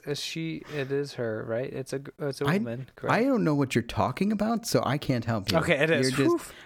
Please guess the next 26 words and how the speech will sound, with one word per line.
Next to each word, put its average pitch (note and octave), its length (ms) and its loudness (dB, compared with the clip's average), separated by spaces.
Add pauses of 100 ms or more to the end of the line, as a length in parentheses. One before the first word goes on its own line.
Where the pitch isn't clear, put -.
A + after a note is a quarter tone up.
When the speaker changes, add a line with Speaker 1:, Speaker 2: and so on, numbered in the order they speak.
(120)
Speaker 2:
I B2+ 100 6
don't D#3+ 100 2
have C#3+ 140 2
a A#2 40 2
life B2+ 200 4
Speaker 1:
Uh, D#3+ 80 2
Speaker 2:
preserver. C3 480 4
You're A2 180 2
just G#2+ 200 0
out A2 160 2
in G#2+ 40 0
the G#2+ 120 2
ocean G#2+ 260 0
by F#2 140 2
yourself. G2+ 640 -2
I'm F#2+ 100 0
just F#2+ 220 -6
gonna - 200 0
Speaker 1:
Josh F#2 40 0
is G2+ 60 2
Speaker 2:
wave G2+ 220 2
at F2+ 40 2
Speaker 1:
just, E2+ 140 0
Speaker 2:
you. E2+ 180 -4
Speaker 1:
just D#3 260 -2
like, D3 280 -2